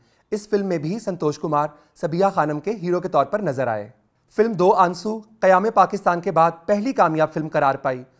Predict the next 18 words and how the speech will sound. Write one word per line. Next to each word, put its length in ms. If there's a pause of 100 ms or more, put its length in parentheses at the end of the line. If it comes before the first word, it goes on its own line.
(260)
और 100
इसको 240
सिल्वर 340
जुबली 320
का 160
एजाज़ 280
हासिल 260
हुआ। 260 (640)
फिर 100
नाइनटीन 420
फिफ्टी 300
वन 180
में 140
फिल्म 240
गैरत 440 (120)
और 160
फिल्म 260
पिंजरा, 440